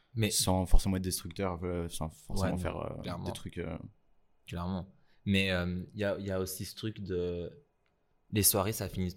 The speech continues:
Speaker 1: Enfin, c'est souvent imprévisible au final.
Speaker 2: Ouais, c'est,
Speaker 1: Parce
Speaker 2: c'est
Speaker 1: que
Speaker 2: cette équipe-là aussi.
Speaker 1: Ouais, parce qu'on se dit, ouais, on va sortir, on va faire ça, ça, ça. Et puis au final, genre, les plans, ils changent entièrement.
Speaker 2: Ouais, ouais.
Speaker 1: Tu vois, genre, euh, on s'est dit, ah, on va sortir à ce club-là, avec ces gens-là. Et puis au final, genre,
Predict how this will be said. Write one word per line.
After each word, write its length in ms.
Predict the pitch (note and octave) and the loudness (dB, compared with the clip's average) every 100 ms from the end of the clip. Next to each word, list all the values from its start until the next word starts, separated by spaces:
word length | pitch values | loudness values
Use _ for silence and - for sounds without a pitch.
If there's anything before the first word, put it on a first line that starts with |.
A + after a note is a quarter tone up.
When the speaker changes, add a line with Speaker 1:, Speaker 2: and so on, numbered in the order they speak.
| - | -8
Speaker 1:
Enfin, 140 | - F2+ | -4 -4
c'est 120 | - | -4
souvent 260 | - F#2+ F#2 | -4 -2 -2
imprévisible 520 | - G2 F#2 G2+ F#2 | -2 -2 -2 -4 -4
au 60 | F2 | -4
final. 340 | F2+ F2 - _ E3 | -6 -6 -8 _ 4
Speaker 2:
Ouais, 140 | F3 - - | 4 2 -4
c'est, 120 | F#2 | 0
Speaker 1:
Parce 100 | F2 | 0
Speaker 2:
c'est 80 | F#2 | 2
Speaker 1:
que 40 | F#2 | 2
Speaker 2:
cette 100 | F2 | 2
équipe-là 200 | - A#2+ | 2 0
aussi. 260 | A2+ B2+ - F#2+ | 0 -6 -6 -4
Speaker 1:
Ouais, 240 | F#2 F2 - | -2 -4 -6
parce 120 | F2+ | -8
qu'on 140 | F#2 | -6
se 60 | F#2 | -6
dit, 120 | F#2+ | -4
ouais, 100 | G2+ | -2
on 60 | F#2+ | -2
va 120 | E2+ | -4
sortir, 440 | - G2 - G2+ F2+ | -6 -10 -12 -10 -8
on 40 | |
va 80 | F2 | -10
faire 200 | F2 - | -12 -10
ça, 140 | F2 | -10
ça, 180 | E2 E2 | -8 -10
ça. 240 | - G2 A2 | -4 -2 -2
Et 40 | |
puis 100 | G2 | -6
au 40 | |
final, 280 | F2+ F#2 G#2+ | -8 -4 -4
genre, 180 | F#2 F2 | -4 -6
les 100 | F2 | -8
plans, 160 | - F#2 | -6 -4
ils 80 | F2 | -4
changent 240 | F2+ F2 | -6 -8
entièrement. 400 | F2+ E2+ F2 F2+ | -8 -6 -4 0
Speaker 2:
Ouais, 120 | B2 C3+ | 2 2
ouais. 180 | C3+ B2+ - - | 0 -6 -12 -8
Speaker 1:
Tu 100 | F2 | -6
vois, 80 | |
genre, 220 | F2 E2+ F2+ | -4 -8 -10
euh, 180 | F2+ F2+ C3 - | -10 -12 -12 -8
on 80 | |
s'est 100 | F#2+ | -6
dit, 100 | F2+ | -4
ah, 200 | G2 G#2+ - | -2 -2 -4
on 40 | |
va 80 | F#2 | -6
sortir 260 | F2 F2+ F2 | -6 -6 -6
à 60 | F2 | -4
ce 200 | - A#2+ | 0 0
club-là, 520 | A2+ G2+ G2+ F#2 - | 0 -2 0 -2 -4
avec 260 | G2 F2 - | -6 -6 -6
ces 140 | - G2 | -6 -2
gens-là. 480 | F#2+ F2+ G2+ C#3+ - _ _ _ - | -2 -2 -2 -6 -14 _ _ _ -18
Et 40 | - | -8
puis 100 | F#2+ | -6
au 40 | |
final, 260 | - F#2 G#2 | -2 -2 0
genre, 240 | F2+ D#2+ | -2 -6